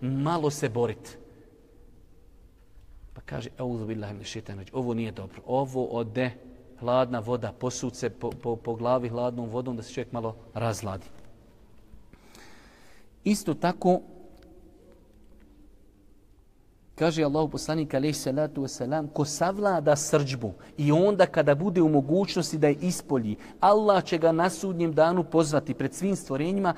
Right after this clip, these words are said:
da izabere koju god hoće džennetsku huriju." Ha. Sad imali smo, znači, strpljenje.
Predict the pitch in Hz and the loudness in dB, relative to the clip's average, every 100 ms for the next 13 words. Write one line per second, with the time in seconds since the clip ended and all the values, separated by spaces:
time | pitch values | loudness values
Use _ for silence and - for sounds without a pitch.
0 | - - 139 117 135 180 175 151 143 139 | -4 2 2 4 4 6 4 0 2 0
1 | 131 170 147 156 151 135 135 135 - 123 | 2 2 2 0 -2 0 2 0 -2 -6
2 | 113 104 95 - - - - - - 135 | -4 -6 -8 -14 -20 -20 -20 -20 -8 -8
3 | - - - - - - - - - - | -8 -16 -20 -20 -20 -20 -20 -20 -20 -16
4 | - 139 131 147 143 135 135 123 135 - | -2 0 2 0 0 -2 -6 -4 -4 -2
5 | 139 131 - - - - - - - - | -4 -4 -10 -20 -20 -20 -20 -20 -20 -20
6 | - - - 139 - 127 143 208 226 | -20 -20 -6 -6 -2 0 2 2 0